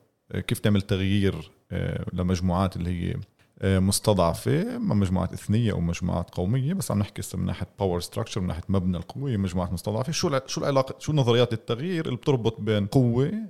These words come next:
أخلاق، ثقافة اللي هي هوية، هوية اللي هي ثقافة، ثلاثة مع بعض هدول، كيف العلاقة بيناتهم بتصير من ناحية، من ناحية التغيير، وكيف الدين-،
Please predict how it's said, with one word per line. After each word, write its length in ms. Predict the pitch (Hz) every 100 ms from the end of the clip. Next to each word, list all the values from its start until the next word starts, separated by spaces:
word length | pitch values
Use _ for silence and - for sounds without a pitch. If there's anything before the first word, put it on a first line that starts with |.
| -
أخلاق، 640 | - - 110 104 113 - - -
ثقافة 480 | - - 117 113 107
اللي 100 | 101
هي 220 | 101 95
هوية، 340 | 98 101 104
هوية 260 | 107 104 98
اللي 160 | 95 98
هي 40 |
ثقافة، 760 | 95 101 101 95 - 120 139 233 - -
ثلاثة 300 | 208 196 165
مع 140 | 139
بعض 320 | 135 127 104
هدول، 560 | 104 104 104 113 175 202 -
كيف 140 | 208
العلاقة 360 | 185 143 147 113
بيناتهم 400 | 110 110 107 101
بتصير 320 | 98 - 220
من 100 | 156
ناحية، 300 | 143 120 - -
من 120 | 127
ناحية 200 | 123 110
التغيير، 420 | 113 - 107 147 160
وكيف 260 | - 139
الدين-، 280 | 110 107 113